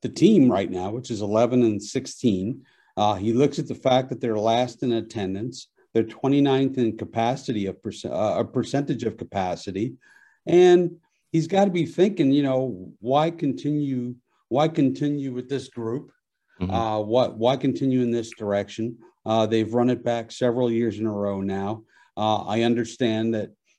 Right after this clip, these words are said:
Speaker 1: you know, there's been, you know, major, major i-, issues with injuries that have, you know, uh, I think, you know, caused a lot of problems, obviously. But, uh, you know, I think that, uh,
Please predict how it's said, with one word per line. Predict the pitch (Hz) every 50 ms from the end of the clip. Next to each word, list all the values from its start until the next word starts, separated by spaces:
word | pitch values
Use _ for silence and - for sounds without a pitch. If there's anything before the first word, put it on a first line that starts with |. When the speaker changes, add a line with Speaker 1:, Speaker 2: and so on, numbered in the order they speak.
| _ -
Speaker 1:
you | 117 117
know, | 110 107 101
there's | 104 101 101 98
been, | 92 104 101 95 98 95 90 92
you | - 113
know, | 110 85 82 85 85 85 - - -
major, | - 104 107 110 113 127 143 139 113 113 110 107 95 90 - -
major | - 113 123 127 135 127 110 110 110 107
i-, | - - - - - - -
issues | - 135 143 - - - 127 117 104 107
with | 107 101 -
injuries | 131 139 147 139 117 113 117 113 110 113 107 - - _ _ _ _ _ _ -
that | 131 120 113
have, | 113 107 101 92 - - _ _ _ - - _ -
you | - 139
know, | 120 104 95 95 92 - - - -
uh, | 104 101 101 101 98 98 98 95 92 90 85 -
I | 110 107 104
think, | 98 - - 117 107 85 - - - - - - -
you | 117 101
know, | 80 78 82 - -
caused | - 123 - 104 -
a | 110
lot | 104 123 110
of | - -
problems, | - 147 143 117 101 101 90 85 117
obviously. | 110 107 107 98 101 87 - - 98 90 87 - -
But, | - 110 107 98 - -
uh, | 120 110 107 104 101 - _ _ _ _ - - _ _ _ _ _ _ -
you | 160 175
know, | 170 165 160
I | 156 - - 147 156
think | 156 - - 170 175 170 170 170 165 160 -
that, | 156 147 139 131 131 - -
uh, | 131 120 113 113